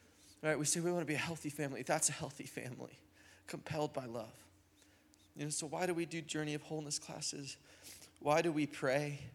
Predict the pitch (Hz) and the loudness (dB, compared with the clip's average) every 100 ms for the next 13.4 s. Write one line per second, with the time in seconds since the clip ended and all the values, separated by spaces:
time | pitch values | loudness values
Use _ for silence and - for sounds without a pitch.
0 | - - - - - _ _ _ _ _ | -18 -20 -20 -20 -20 _ _ _ _ _
1 | _ - - - - - _ - 151 147 | _ -20 -20 -20 -20 -20 _ 2 4 4
2 | 139 147 143 131 147 151 143 - 143 143 | 4 0 -2 0 0 0 -4 -2 -2 -2
3 | 139 143 - 131 123 117 123 113 117 120 | -2 -2 -2 -8 -2 2 4 2 -4 -8
4 | 131 123 110 - 101 110 101 - - - | -6 -6 -6 -4 0 0 2 0 0 0
5 | 104 98 - - - - - - - - | 0 -4 -12 -20 -20 -20 -20 -20 -20 -20
6 | _ - 123 120 117 - - 117 - 107 | _ -8 -6 -4 -2 -2 2 2 2 0
7 | - - - - - - - - _ _ | -4 -10 -20 -20 -20 -20 -20 -20 _ _
8 | - - - - _ _ - 123 113 139 | -20 -20 -20 -20 _ _ -10 -6 -4 -2
9 | 135 - - - - _ - _ - - | -4 -8 -20 -20 -20 _ -20 _ -20 -18
10 | - - - - 120 139 - 143 143 135 | -18 -20 -20 -14 -6 -4 -2 0 2 2
11 | 127 123 120 120 120 120 117 117 85 - | -2 -2 -2 2 0 0 -2 -2 -4 -14
12 | - _ _ - 110 110 110 117 120 110 | -20 _ _ -16 -4 -2 -2 -2 -4 -4
13 | 87 101 98 82 | -4 -4 -4 -6